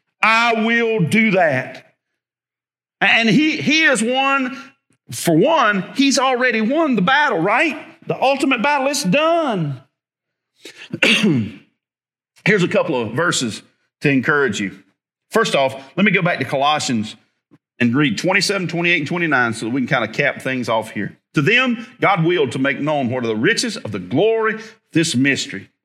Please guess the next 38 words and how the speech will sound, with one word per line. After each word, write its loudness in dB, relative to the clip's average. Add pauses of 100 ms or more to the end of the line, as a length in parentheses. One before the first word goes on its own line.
(140)
among 2
the 2
Gentiles, -2 (480)
which 0
is 0
Christ 0
in 0
you, -2
the -2
hope -4
of -8
glory." -4 (220)
And -10
all 2
this -2
stuff -4
we're -2
talking 0
about, 0
all 2
this 0
life 0
that -2
we 0
deal 0
with, -2 (840)
that's 2
what 2
he's 0
talking -2
about. 0 (460)
The 2
mystery, 2
the 0
glory 2
of 0
the 0
mystery. -2